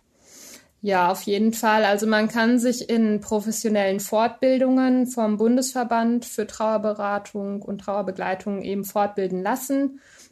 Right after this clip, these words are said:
Ich finde, wenn man einen pädagogischen Grundberuf hat, sei es jetzt ein Ausbildungsberuf oder auch ein Studium, dann, ähm, finde ich, kann man das auch gut so regeln. Aber ich würde mir natürlich wünschen,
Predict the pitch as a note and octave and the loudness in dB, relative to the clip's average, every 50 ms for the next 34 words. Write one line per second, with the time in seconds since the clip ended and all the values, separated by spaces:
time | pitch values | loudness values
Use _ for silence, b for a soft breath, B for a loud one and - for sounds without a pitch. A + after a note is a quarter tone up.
0 | B A3+ - - B3+ A#3+ A#3+ A#3+ A#3 A3+ A3 G#3+ G#3 G#3+ G#3+ A3 G#3+ G#3 G#3+ G#3 | B -10 -4 0 2 4 4 4 4 4 4 4 4 4 4 4 4 2 2 0
1 | F#3+ - G#3+ A3+ G#3 G#3 G#3 A3+ A3 G3+ - - A3+ A3 - C#4+ D4+ D4 D4+ C#4 | 0 0 0 2 2 4 4 2 2 2 2 2 2 4 6 4 4 4 2 2
2 | A#3 C4 C4 B3 B3+ - B3+ A#3 A3+ - A3 G#3+ G#3+ - A#3+ A#3 - A3+ G#3+ - | 2 2 2 2 2 2 0 0 2 2 2 2 2 2 -2 -2 -2 -2 0 2
3 | A3 A#3 A#3 - B3+ A#3 A#3+ A#3 - - A#3 G#3+ A3+ A#3 A#3 A3+ A3+ - G3+ G3+ | 0 0 0 0 0 2 2 0 0 -2 -2 0 2 2 2 0 0 -2 0 0
4 | F#3 - F#3+ G3+ - A3 G#3+ G#3+ - - - B3+ C4 A3+ A#3+ A#3 A#3 A#3+ A#3+ A#3 | 0 0 0 0 0 0 0 0 -2 -2 -2 0 0 2 2 2 2 2 0 -2
5 | B B B B B B B B B - G3 G3+ G#3 G#3+ A3 A3 - - G#3 G#3 | B B B B B B B B B -2 0 2 4 4 2 2 2 0 0 2
6 | G#3 G#3+ G#3+ G#3 G#3 - - A#3+ A#3+ A#3 A3 A3 A3 - - A#3+ A3+ A3 G#3+ G#3+ | 2 2 0 -2 -2 0 0 2 2 2 2 0 -4 -6 -2 0 2 2 2 2
7 | G#3 G#3+ - - E3 F#3 G3 G3+ - - A3+ A3+ A#3 A3+ - - A#3+ B3+ C4+ C#4+ | 2 0 0 0 0 2 2 0 0 0 2 2 2 2 0 0 0 2 4 4
8 | D4 D4 B3 - A3 - B3+ B3 B3+ B3+ A#3+ C4+ C4+ C4 B3+ A#3+ - A3 A3 A3 | 4 2 0 -2 -2 0 0 2 2 2 2 2 4 4 2 2 2 0 0 0
9 | G#3+ G#3+ - A#3+ A3+ A3+ A3+ G#3+ G3+ G3 G3+ - B3+ B3+ B3 A3+ A#3+ G3+ G#3 A#3 | 0 2 0 2 4 4 4 4 2 0 0 0 0 2 2 0 0 0 2 4
10 | B3 B3+ B3 B3+ - A#3+ A#3 A#3 A#3 A3+ A3+ G#3 G3 - | 4 6 4 4 2 2 4 4 4 4 4 2 0 -4